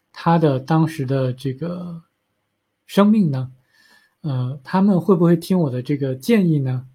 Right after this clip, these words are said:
那我现在想起来呢，呃，答案是否定的。为什么这么讲呢？因为呢，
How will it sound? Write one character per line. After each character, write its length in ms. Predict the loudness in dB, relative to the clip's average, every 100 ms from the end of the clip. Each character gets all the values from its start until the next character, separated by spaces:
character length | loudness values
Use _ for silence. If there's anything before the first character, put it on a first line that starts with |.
| _ _ _
那 140 | 2 2
我 100 | 2
现 200 | 0 0
在 120 | 2
想 240 | 0 -4 -6
起 140 | -8
来 120 | -8
呢， 200 | -8 -8 -12 _ _ _
呃， 260 | -12 -10 -8
答 100 | -4
案 160 | -2 -2
是 100 | -6
否 320 | -8 -6 -4
定 220 | -2 -4
的。 180 | -4 -12 -18 _ _ -2
为 120 | 0
什 140 | 2
么 100 | 2
这 100 | 2
么 120 | 2
讲 300 | 2 -2 -6
呢？ 220 | -8 -8 -10 _ _ _ _ -4
因 160 | -2
为 120 | 2 2
呢， 360 | 4 2 0